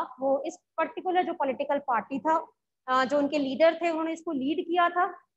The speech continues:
इसीलिए चाहे आपको February Revolution पूछा जाए, चाहे Petrograd, चाहे मेंशेविक, answer will be the same, ठीक है। तो year आपने जरूर याद रखना है, February Revolution का year कौन सा था? नाइनटीन सेवनटीन, यानी कि आपको याद रखना है कि first world war से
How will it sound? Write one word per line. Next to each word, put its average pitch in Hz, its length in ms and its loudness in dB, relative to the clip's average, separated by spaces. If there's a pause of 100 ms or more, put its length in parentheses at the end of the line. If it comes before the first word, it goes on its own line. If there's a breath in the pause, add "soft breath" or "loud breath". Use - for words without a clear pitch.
(100)
इसीलिए 415 520 2 (100)
चाहे 320 260 2
आपको 339 240 0 (120)
February 285 380 2
Revolution 330 520 0
पूछा 339 300 -2 (100)
जाए, 311 180 -2
चाहे 294 380 -4 (140)
Petrograd, 320 680 0
चाहे 285 180 0 (120)
मेंशेविक, 262 520 0 (540)
answer 269 320 2
will 262 160 -4
be 220 140 -4
the 320 120 0
same, 202 240 -4 (680)
ठीक 302 140 -6
है। 523 80 2
तो 294 500 2 (120)
year 339 180 6
आपने 349 280 4
जरूर 339 220 -2
याद 349 260 0
रखना 339 200 -4
है, 339 140 -6
February 302 320 -2
Revolution 320 440 -2
का 320 80 2 (120)
year 302 140 4 (100)
कौन 311 120 -2
सा 311 120 -6
था? 320 120 -2 (140)
नाइनटीन 240 300 -4 (100)
सेवनटीन, 330 480 0 (280)
यानी 269 180 2
कि 311 80 -2
आपको 294 220 2 (100)
याद 269 180 4
रखना 294 180 -2
है 311 60 -2
कि 370 80 -6 (100)
first 302 240 -2
world 277 200 0
war 247 160 0
से 285 140 -2